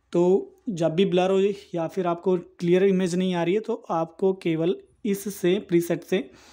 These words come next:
आपको इसे क्लीन करना है, मतलब एडजस्ट करना है कि जहाँ पर आपको प्रॉपर तरीके से दिखने लग जाए। तो इसके अंदर अभी हमें फ़िलहाल प्रॉपर दिखने लग गया है, तो अभी हम आईओ रख देते हैं और बात करते हैं कैमरे की। तो कैमरे के अंदर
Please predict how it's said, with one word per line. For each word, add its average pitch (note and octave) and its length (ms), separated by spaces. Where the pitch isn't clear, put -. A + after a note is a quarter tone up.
आपको F3 300
इसे F3 320
क्लीन F#3 380
करना B2+ 320
है, A#2+ 200
मतलब E3+ 260
एडजस्ट E3+ 400
करना F3 220
है F3+ 60
कि G3 120
जहाँ D#3+ 200
पर E3+ 140
आपको D#3+ 280
प्रॉपर E3 360
तरीके D3 280
से F3 80
दिखने D#3 260
लग C3+ 160
जाए। B2 200
तो E3+ 340
इसके F#3+ 240
अंदर F3+ 160
अभी F3 140
हमें F3 180
फ़िलहाल D#3+ 300
प्रॉपर E3 360
दिखने E3+ 220
लग D3+ 160
गया D#3+ 140
है, G3 60
तो D3 180
अभी E3 220
हम E3+ 120
आईओ D#3+ 180
रख D#3+ 120
देते D3+ 220
हैं F#3+ 120
और D#3+ 140
बात E3 220
करते F#3 240
हैं F#3 100
कैमरे E3+ 300
की। F#3+ 120
तो G3 140
कैमरे F3 340
के F3+ 100
अंदर F3 360